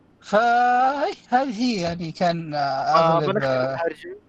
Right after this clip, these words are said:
Speaker 2: آه، بنختم الب-، الحلقة بالبيج ريفيل. يامن.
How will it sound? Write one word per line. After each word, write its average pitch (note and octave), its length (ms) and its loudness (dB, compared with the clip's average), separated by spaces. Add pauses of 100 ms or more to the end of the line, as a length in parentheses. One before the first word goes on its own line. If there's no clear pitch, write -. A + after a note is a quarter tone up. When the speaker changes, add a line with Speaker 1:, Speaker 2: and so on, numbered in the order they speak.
(280)
Speaker 2:
آه، C3 120 -12
بنختم D#3 720 -10
الب-، C3 200 -6
الحلقة E3 640 -4 (800)
بالبيج C3+ 720 -2
ريفيل. C3 340 -2 (560)
يامن. D3 340 0